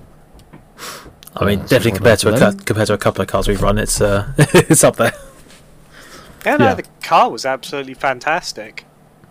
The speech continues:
Speaker 2: There's a good level of setup detail, and even things like, um, the quality of the sounds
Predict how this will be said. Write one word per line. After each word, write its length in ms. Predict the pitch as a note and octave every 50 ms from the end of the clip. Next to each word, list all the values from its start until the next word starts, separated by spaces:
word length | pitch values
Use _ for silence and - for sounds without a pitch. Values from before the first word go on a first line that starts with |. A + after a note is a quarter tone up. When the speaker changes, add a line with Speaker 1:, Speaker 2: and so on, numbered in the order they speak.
| _ _ _ _ _ -
Speaker 2:
There's 160 | - A2 G#2+
a 100 | - -
good 180 | - C#3+ C3+ G#2+
level 320 | B2+ B2 B2 G#2+ A#2 A#2
of 80 | A2+ A2+
setup 520 | - - - B2 B2 - - A2+ - -
detail, 720 | - A#2+ A#2 A#2 G#2+ - - A#2+ A2 G#2+ G#2+ G#2+ G#2+ G#2 A2
and 120 | A2+ A#2 A#2+
even 240 | C#3 C#3 B2+ C#3+ C#3+
things 360 | - D3 C3+ C3 B2+ A2+ G#2
like, 380 | A2+ G#2+ G#2 G2+ - - - - _ - - _ _ _ _ _ _ -
um, 420 | G2+ G2+ G2+ G2 F#2+ G2 F#2+ F#2+ -
the 60 | -
quality 400 | - - C#3 A#2+ A2 G#2 - -
of 60 | G2+ -
the 80 | G#2+
sounds 800 | - - - - A2 G#2+ G2+ F#2 F2+ F2+ E2+ C#2+ - - - -